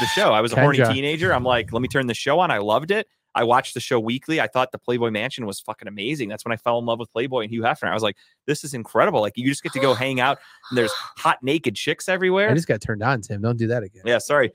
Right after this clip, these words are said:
Speaker 1: Sorry if the table lifts up a little bit on the screen there.
Speaker 2: <laughs>
Speaker 1: But I, I, I loved it. I just thought it was, like, really just, like, not from, like, a perverted standpoint. I was just really infatuated with Playboy.
Speaker 2: Well,
Speaker 1: Like
Speaker 2: what man would not wanna live that man's life?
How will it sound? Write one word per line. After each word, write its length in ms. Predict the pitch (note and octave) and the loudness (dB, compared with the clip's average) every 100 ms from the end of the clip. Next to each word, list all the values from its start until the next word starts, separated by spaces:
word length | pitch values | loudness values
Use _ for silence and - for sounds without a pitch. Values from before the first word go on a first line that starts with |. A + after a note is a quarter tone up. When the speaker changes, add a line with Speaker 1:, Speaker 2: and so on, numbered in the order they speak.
| _ | _
Speaker 1:
Sorry 220 | - E3 F#3+ | 0 2 2
if 80 | |
the 60 | - | 0
table 300 | - F3+ C#3+ | 0 2 6
lifts 280 | A#2+ A#2+ F3+ | 6 6 6
up 160 | A#2+ | 6
a 40 | A#2+ | 4
little 200 | A#2+ A2+ | 2 4
bit 140 | A#2 | 2
on 100 | A2+ A2 | 2 -2
the 60 | |
screen 280 | - A2+ A2+ | -2 -2 0
there. 200 | A2 A2 - | 0 -2 -4
Speaker 2:
<laughs> 40 | - - - | -12 -4 4
Speaker 1:
But 180 | C3+ - | 4 4
I, 220 | C#3+ F#3 E3+ | 0 2 0
I, 40 | B2+ | 2
I 80 | C3 | 2
loved 300 | D3+ A3+ G3 | 4 2 2
it. 40 | A2 | 0
I 80 | |
just 140 | A#2+ - | 0 0
thought 140 | D3 | 0
it 40 | B2+ | 0
was, 120 | A#2+ | -4
like, 100 | A2 | -2
really 180 | B2+ B2+ | 0 0
just, 200 | A#2 - - G#2+ | -2 -10 -18 -4
like, 160 | A2+ - _ _ | -4 -4 _ _
not 200 | D#3 F#3 - _ | -2 -2 -2 _
from, 140 | D3+ | -2
like, 140 | D3 | 0
a 40 | C3 | -2
perverted 400 | C3+ B2 D3+ A#2 | -2 0 0 -2
standpoint. 400 | - G#2+ A2+ A2 | -8 -8 -6 -4
I 60 | |
was 100 | A2+ | -4
just 140 | A#2 A2 | -6 -4
really 220 | C#3+ A#2+ | -2 -2
infatuated 560 | G#2 A#2 A#2 - A#2 A2 | -2 -2 -2 -2 -4 -4
with 120 | G#2 | -6
Playboy. 180 | C3 C3 | -2 -2
Speaker 2:
Well, 140 | G2+ | 0
Speaker 1:
Like 80 | B2 | 6
Speaker 2:
what 180 | G#3 A3 | 6 6
man 300 | D3 E3+ F#3 | 0 0 2
would 120 | D#3+ | 2
not 160 | D#3 E3+ | 2 2
wanna 200 | E3 D3+ | 2 4
live 220 | C#3 C3+ | 4 4
that 180 | C3 C#3 | 4 2
man's 240 | A#2+ A2 | -2 -2
life? 180 | G#2 G#2 | -8 -2